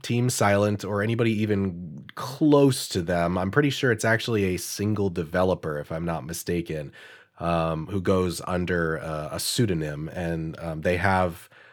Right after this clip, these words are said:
about a half a dozen other games that they've done. You can find them all on, on itch dot I O, but Lost in Vivo is also just available on Steam.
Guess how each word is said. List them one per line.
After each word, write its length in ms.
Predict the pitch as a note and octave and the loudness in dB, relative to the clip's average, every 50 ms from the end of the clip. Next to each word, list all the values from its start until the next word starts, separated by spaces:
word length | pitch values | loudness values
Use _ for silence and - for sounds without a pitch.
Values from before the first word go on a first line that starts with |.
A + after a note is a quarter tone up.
| _ _ _ _ - | _ _ _ _ -2
about 280 | - - D#3+ A3+ G3+ | 4 6 6 6 6
a 20 | C#3 | 4
half 300 | - - D#3+ D#3+ D#3+ - | 2 2 0 0 0 0
a 40 | C3+ | 2
dozen 320 | A2+ A#2 A2+ G#2+ G#2+ G2 | 4 4 4 4 4 2
other 220 | F2+ F2+ F2 F2 | 0 0 0 -2
games 300 | E2 E2 F2 F2 F2 E2+ | -2 -2 -2 -2 -2 -2
that 140 | F2 E2 - | -4 -6 -6
they've 240 | - F2 F2 E2 E2 | -4 -4 -4 -2 0
done. 340 | E2 G2+ G2+ G2 F#2+ F2+ F2 | 4 6 6 6 6 4 2
You 80 | E2+ | 0
can 100 | - F#2+ | -2 -4
find 300 | F#2 - A#2+ B2+ B2 A2+ | -2 2 4 4 6 6
them 100 | G#2+ G2 | 4 4
all 240 | F#2+ F#2+ F#2 F#2 F2+ | 4 4 4 4 4
on, 500 | D#2+ F2+ F2 E2+ E2 D#2+ D#2+ D#2+ E2 E2+ - | 2 2 2 2 2 0 -2 -4 -6 -6 -6
on 180 | - F2+ E2+ D#2 | -6 -6 -4 -4
itch 200 | F2+ F#2+ - - | -4 -4 -4 -2
dot 200 | - F2 E2+ E2+ | -2 -2 -2 -2
I 200 | E2+ E2 E2 E2 | -2 -2 0 0
O, 260 | E2 E2 D#2+ D#2 D2+ | 0 0 0 -2 -2
but 340 | D2 - E2 D#2 D2 - D#2 | -4 -4 -4 -4 -4 -6 -4
Lost 320 | F2 A2 A#2 A#2 - - | 0 2 4 4 2 0
in 80 | - F#2+ | -4 -4
Vivo 400 | F2 F#2 F#2 F2 E2+ E2+ E2+ D#2+ | -2 -2 -2 -2 -2 -2 -2 -2
is 140 | D#2 - F#2 | -2 -4 -4
also 240 | E2+ D#2+ - E2+ D#2 | -6 -6 -6 -8 -10
just 160 | - - - | -10 -10 -10
available 400 | D#2 F2 E2+ D#2+ D#2 D#2 D2 C#2+ | -6 -6 -4 -4 -6 -6 -8 -10
on 160 | C#2 C2+ C2+ | -10 -12 -12
Steam. 480 | - - - F#2 E2+ E2 D#2 D2+ C#2+ | -12 -10 -6 -4 -2 -2 -2 -4 -6